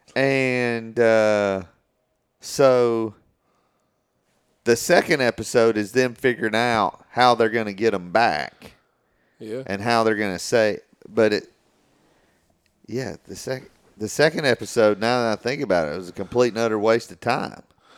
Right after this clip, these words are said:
Speaker 2: So maybe in the third episode, He-Man and Skeletor come back, but I don't think that's what happens, the way I understand it.
Speaker 1: No. No.
Speaker 2: So, yeah,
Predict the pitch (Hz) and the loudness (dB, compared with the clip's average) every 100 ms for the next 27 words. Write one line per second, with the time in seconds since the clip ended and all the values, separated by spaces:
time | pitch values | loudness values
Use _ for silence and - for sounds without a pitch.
0 | - - - _ - 147 139 160 247 262 | -20 -20 -20 _ -6 -4 0 0 0 -2
1 | 220 202 143 - 151 160 156 143 127 - | -6 -4 -4 -2 0 0 2 0 -2 -2
2 | 123 120 123 127 117 113 107 - 117 107 | -2 -2 -6 -8 -8 -10 -12 -10 -8 -8
3 | 104 95 95 104 98 95 87 _ _ 110 | -14 -16 -14 -20 -18 -18 -20 _ _ -16
4 | 107 107 120 104 127 117 110 104 104 90 | -14 -12 -12 -10 -14 -12 -14 -14 -16 -16
5 | 85 - - 95 - _ 104 98 101 92 | -18 -20 -20 -20 -20 _ -16 -14 -14 -16
6 | 92 90 - - - _ _ - _ - | -20 -20 -20 -20 -20 _ _ -20 _ -20
7 | 107 113 135 147 - - _ _ _ 104 | -12 -10 -8 -10 -14 -20 _ _ _ _
8 | - 90 101 110 139 147 143 139 120 _ | -20 -14 -10 -8 -10 -14 -16 -18 _ _
9 | _ _ _ _ _ _ _ 113 110 104 | _ _ _ _ _ _ _ -14 -12 -14
10 | 98 _ _ 143 160 143 | -18 _ _ -10 -6 -6